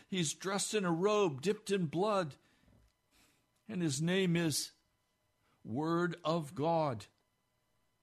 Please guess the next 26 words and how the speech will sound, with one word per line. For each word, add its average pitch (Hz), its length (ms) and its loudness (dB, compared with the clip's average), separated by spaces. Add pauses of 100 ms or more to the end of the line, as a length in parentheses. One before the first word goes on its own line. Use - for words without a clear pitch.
(600)
The 156 120 2
armies 165 440 2
of 156 120 0
heaven 160 360 0
were 151 120 -2
following 160 580 0
him, 139 220 2
riding 165 440 0
on 151 220 0
white 175 220 -2
horses, 180 540 2 (220)
dressed 180 380 2
in 180 160 4
fine 190 480 0
linen, 175 420 0 (220)
which - 260 -8
means 147 500 -4
the 143 140 -8
righteous 151 500 -2
acts 151 300 -2
of 143 120 -6
the 143 100 -4
saints, 160 540 -6 (880)
white 170 380 -2
and 156 180 2
clean. 170 540 0